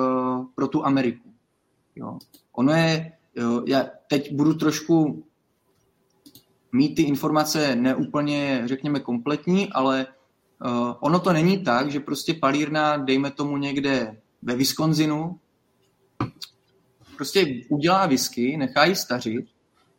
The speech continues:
nalahvuje to a prostě pak to rozešle do zbytku Ameriky. Jo, ono je to tak, že ty jednotlivý státy prostě mají samozřejmě svoji vlastní legislativu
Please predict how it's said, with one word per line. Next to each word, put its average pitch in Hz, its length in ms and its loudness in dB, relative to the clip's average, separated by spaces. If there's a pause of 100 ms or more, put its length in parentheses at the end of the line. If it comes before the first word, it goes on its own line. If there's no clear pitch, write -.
(340)
nalahvuje 127 580 4
to 120 360 -8 (720)
a 117 80 -8
prostě 151 320 0
pak 160 200 0
to 175 260 2
rozešle 143 680 2
do 160 300 0
zbytku 151 960 0 (260)
Ameriky. 127 520 0 (1400)
Jo, 104 260 -8
ono 131 160 0
je 185 80 2
to 190 120 2
tak, 143 220 0
že 165 100 0
ty 165 140 2
jednotlivý 170 480 2
státy 120 520 0
prostě 151 300 -8
mají 160 220 0
samozřejmě 165 400 -2
svoji 165 300 2
vlastní 120 360 -2
legislativu 117 840 -4